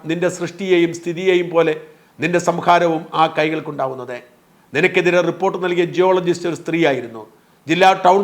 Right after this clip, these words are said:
പ്ലാനർ മറ്റൊരു സ്ത്രീ, നിനക്കെതിരെ അന്വേഷണം ഉത്തരവിട്ട ജില്ലാ കളക്ടർ സ്ത്രീ, നിന്റെ പെർമിറ്റ് ക്യാൻസലാക്കിയ പഞ്ചായത്ത് സെക്രട്ടറി സ്ത്രീ,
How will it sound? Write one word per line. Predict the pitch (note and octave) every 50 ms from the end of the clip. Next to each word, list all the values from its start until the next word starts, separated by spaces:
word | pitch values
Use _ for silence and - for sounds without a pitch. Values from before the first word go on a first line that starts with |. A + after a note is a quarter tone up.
| G3
പ്ലാനർ | G3 F#3 F3+ F3 F3 E3 D#3+ D#3+
മറ്റൊരു | D#3+ D#3 F3 E3+ D#3+ C#3+ B2+
സ്ത്രീ, | - C#3+ C3+ A#2 G2+ - - _ _ _ _ _ - B2+
നിനക്കെതിരെ | D#3+ F3 - F3+ F3+ F3 F3 E3+
അന്വേഷണം | F3 F3+ F#3 F3 F3+ F#3 F3+
ഉത്തരവിട്ട | D#3 F#3 F#3 F#3 F3+ F3+ F3 E3 F3
ജില്ലാ | E3+ F3+ F#3+ F#3+ F#3+ -
കളക്ടർ | F3 E3+ E3 - D#3 C#3+ -
സ്ത്രീ, | - C#3+ C3+ B2 A2 - - _ _ _ _ _ C3
നിന്റെ | E3+ F#3 F#3+ G3 G3
പെർമിറ്റ് | F#3 F#3+ G3 G3 G3+ G3 G3 -
ക്യാൻസലാക്കിയ | F#3 F3+ F#3 F3 F3+ F3 F3+ E3+ F3+ E3+ E3+
പഞ്ചായത്ത് | E3+ E3+ E3+ F#3+ F#3 F3+ F3+ E3+ -
സെക്രട്ടറി | F3+ - E3+ D#3 D3+ C#3+ D3+ C#3+ C#3
സ്ത്രീ, | - - C3+ C3